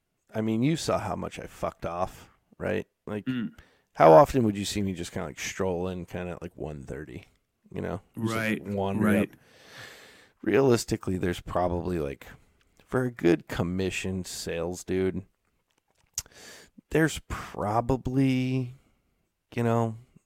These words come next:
Speaker 1: a good three hours of work left. But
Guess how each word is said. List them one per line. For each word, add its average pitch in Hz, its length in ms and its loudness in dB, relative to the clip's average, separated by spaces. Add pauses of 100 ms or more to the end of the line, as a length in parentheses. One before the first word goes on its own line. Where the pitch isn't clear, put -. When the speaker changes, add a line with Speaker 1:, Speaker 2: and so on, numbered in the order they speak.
(600)
Speaker 1:
a 117 100 -4
good 107 280 -2
three 98 320 -2
hours 92 420 2
of 82 120 -12
work - 260 -6
left. 92 440 -2 (1200)
But 117 400 6